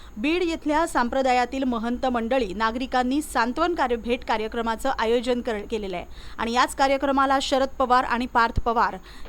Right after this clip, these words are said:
हे उपस्थित आहेत. व्हीआयटी कॉलेजमध्ये या कार्यक्रमाचं आयोजन करण्यात आलेलं आहे आणि या कार्यक्रमाला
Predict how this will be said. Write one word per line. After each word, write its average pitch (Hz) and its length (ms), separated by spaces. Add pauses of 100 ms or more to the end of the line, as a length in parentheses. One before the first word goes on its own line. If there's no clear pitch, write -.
हे 220 340
उपस्थित 302 520
आहेत. 285 220 (180)
व्हीआयटी 254 360
कॉलेजमध्ये 277 560
या 277 80
कार्यक्रमाचं 262 600
आयोजन 240 360
करण्यात 247 380
आलेलं 240 200
आहे 247 160
आणि 254 160
या 226 100
कार्यक्रमाला 233 680